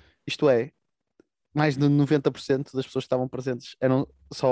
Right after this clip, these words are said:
homens, o que quer dizer que, eh, não, nem sei se todo, não tenho, não tenho, não tenho a certeza agora,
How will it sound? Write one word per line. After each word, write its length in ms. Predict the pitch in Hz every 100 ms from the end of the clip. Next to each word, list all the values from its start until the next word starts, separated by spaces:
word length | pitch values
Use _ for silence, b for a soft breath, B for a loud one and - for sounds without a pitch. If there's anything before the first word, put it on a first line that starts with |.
| 127
homens, 380 | 147 170 - _ _ _ _ _ _ _
o 100 | 147
que 100 | -
quer 200 | - 151
dizer 500 | 147 135 143 143 147 _ _ _ _ _ - -
que, 340 | 147 139 143 - -
eh, 200 | 135 131
não, 140 | 165 156
nem 120 | 160
sei 140 | 160 156
se 140 | -
todo, 240 | 139 131 139
não 100 | 143
tenho, 280 | 139 123
não 80 | 135
tenho, 280 | 143 135 107
não 120 | 139
tenho 140 | 143 135
a 40 |
certeza 340 | - 127 131
agora, 360 | 127 127 127